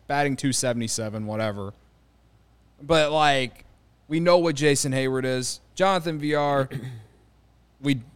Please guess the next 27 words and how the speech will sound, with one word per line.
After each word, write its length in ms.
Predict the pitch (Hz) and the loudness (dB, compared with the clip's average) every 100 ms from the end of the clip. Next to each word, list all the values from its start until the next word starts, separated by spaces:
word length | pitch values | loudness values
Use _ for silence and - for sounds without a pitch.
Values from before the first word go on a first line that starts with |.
| - | -2
like, 240 | 147 135 - 92 - _ _ _ _ _ _ _ _ _ | 0 0 -4 -20 -20 _ _ _ _ _ _ _ _ _
we, 200 | 156 151 139 - - | -8 -6 -10 -20 -8
I 100 | 151 | -4
mean, 180 | 160 | 0
I've 180 | 156 147 | 0 -2
literally 320 | 151 160 151 | 0 0 0
said 220 | 143 147 135 | -2 -2 -4
he 80 | |
should 180 | 131 135 | -4 -6
be 100 | 120 | -8
D 220 | 110 127 | -6 -4
F 140 | 120 - | -4 -4
A'd. 280 | 120 117 117 - _ _ _ _ _ _ _ _ _ _ _ _ _ _ _ _ 151 | -4 -4 -8 -20 _ _ _ _ _ _ _ _ _ _ _ _ _ _ _ _ -6
You 100 | 147 | -4
know, 260 | 110 104 113 - _ - | -2 -4 -10 -20 _ -2
Wisdom, 520 | 214 269 302 254 226 | 0 0 0 0 0
you 120 | 196 180 | -4 -2
know, 340 | 185 202 160 | -2 -2 -6
he, 220 | - 185 - - _ _ _ _ _ _ _ _ _ _ _ - | -10 -12 -12 -20 _ _ _ _ _ _ _ _ _ _ _ -10
I, 100 | 165 - - | -10 -8 -2
I 100 | 160 | -2
keep 240 | - 196 | -2 0
going 280 | 170 175 139 | 4 4 4
back 260 | 135 135 | 0 0
and 120 | 127 110 | -4 -4
forth 300 | 117 110 101 | -4 -4 -6
with, 260 | 107 101 | -8 -8